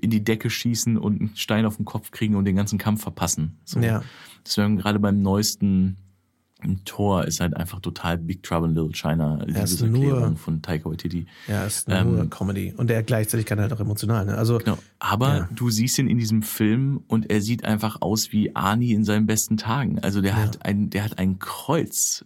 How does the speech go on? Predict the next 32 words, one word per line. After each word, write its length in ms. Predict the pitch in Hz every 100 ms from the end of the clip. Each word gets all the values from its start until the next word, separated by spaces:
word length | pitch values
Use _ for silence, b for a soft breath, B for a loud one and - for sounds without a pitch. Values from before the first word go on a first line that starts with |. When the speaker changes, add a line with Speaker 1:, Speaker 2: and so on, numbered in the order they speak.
| _
Speaker 1:
Äh, 160 | 98 95
Speaker 2:
Ja. 100 | 113
Speaker 1:
es, 140 | 107
es 140 | - -
ist 200 | 98 -
unglaublich. 640 | - 139 139 135 120 104 - B B B B B _
Und, 340 | 113 113 110 -
ähm, 260 | 117 107 107
es 120 | 107
ist 100 | 113
mir 160 | 120 104
egal, 440 | 98 98 104 104
wie 160 | 110 127
er 80 | 123
da 80 | 101
hingekommen 640 | 104 143 123 - 107 110
ist. 220 | 110 - -
Es 120 | 110
ist 120 | 110
eben, 120 | 110
was 100 | 107
du 80 | 101
sagst. 240 | 113 117 - B B
Er 160 | - 113
spielt 340 | - - 123
halt 160 | 120 104
wenigstens, 420 | 110 110 107 101
da 180 | - 107
spielt 200 | - 107
er 80 | 107
einen 240 | - 139
Gott. 420 | 185 - 156 -